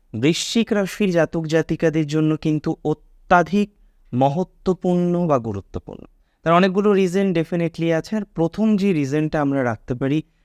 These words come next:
সেটি হলো রাষ্ট্রাধিপতির দেবগুরু বৃহস্পতির সাথে অবস্থান, যেটা আমরা জুলাই মাসে সংঘটিত হতে দেখব। তাছাড়াও বিভিন্ন রকমের সঞ্চার আছে, চলুন আমরা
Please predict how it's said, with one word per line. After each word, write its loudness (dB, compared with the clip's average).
সেটি 0
হলো 2
রাষ্ট্রাধিপতির 0
দেবগুরু 2
বৃহস্পতির -2
সাথে -2
অবস্থান, -6
যেটা 4
আমরা 4
জুলাই 2
মাসে -2
সংঘটিত -4
হতে -4
দেখব। -14
তাছাড়াও 2
বিভিন্ন 0
রকমের 2
সঞ্চার 0
আছে, -2
চলুন 0
আমরা 2